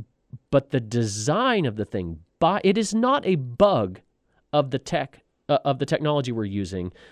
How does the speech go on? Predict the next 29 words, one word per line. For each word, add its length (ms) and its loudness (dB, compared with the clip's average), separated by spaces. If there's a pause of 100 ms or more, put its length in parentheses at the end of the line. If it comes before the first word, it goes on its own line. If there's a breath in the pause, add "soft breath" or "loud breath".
that 180 2
it 100 2
is 120 -2
so 200 2
addictive. 460 -6
It 100 4
is 120 2
a 100 4
feature 800 -4 (200)
of 140 -2
that 180 2
system. 460 -4
It 120 4
is 200 2
designed 640 0
that 280 -4
way 240 0
deliberately. 920 -4 (880 soft breath)
The, 440 4 (100)
the 180 -2
mental 440 0
health 340 -2
issues 580 -4
that 280 0 (120)
emerge 760 -2 (1000)
or 140 2
that 100 -4
result 600 2 (380 soft breath)
from 600 0